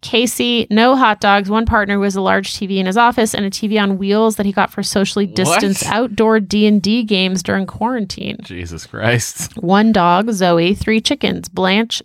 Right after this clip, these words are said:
Speaker 1: Snooky, and JWoww. The remains of a Golden Girls flock and a Jersey Shore flock in eighteen hundred square feet in Durham,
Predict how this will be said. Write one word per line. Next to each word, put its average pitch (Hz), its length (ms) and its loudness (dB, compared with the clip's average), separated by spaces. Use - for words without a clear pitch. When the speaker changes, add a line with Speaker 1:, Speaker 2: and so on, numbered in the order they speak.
Speaker 1:
Snooky, 208 560 -2
and 202 160 0
JWoww. 202 600 -2
The 226 80 -4
remains 240 300 4
of 233 60 0
a 233 60 2
Golden 214 300 2
Girls 208 280 2
flock 190 360 0
and 196 120 2
a 196 60 2
Jersey 180 320 -4
Shore 170 300 -4
flock 160 380 0
in 185 140 -2
eighteen 196 300 0
hundred 175 240 0
square 175 220 -2
feet - 260 -2
in 190 140 2
Durham, 160 460 0